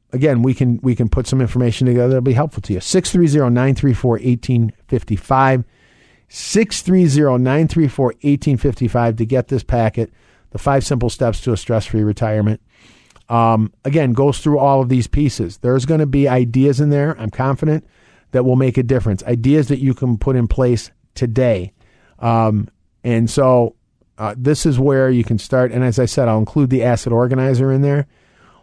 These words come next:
One of the biggest takeaways, whether, as I mentioned, what's going on in this market,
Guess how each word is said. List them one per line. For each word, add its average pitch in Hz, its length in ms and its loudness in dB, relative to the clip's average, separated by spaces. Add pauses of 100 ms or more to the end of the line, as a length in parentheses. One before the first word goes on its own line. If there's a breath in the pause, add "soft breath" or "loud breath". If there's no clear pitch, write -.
(120)
One 165 240 2
of 202 120 2
the 160 100 2
biggest 139 800 -2
takeaways, 120 540 2
whether, 123 400 0 (160)
as 120 140 -4
I 123 120 0
mentioned, 123 360 0
what's 120 140 -2
going 139 240 0
on 127 160 0
in 123 80 0
this 104 120 -2
market, 120 460 0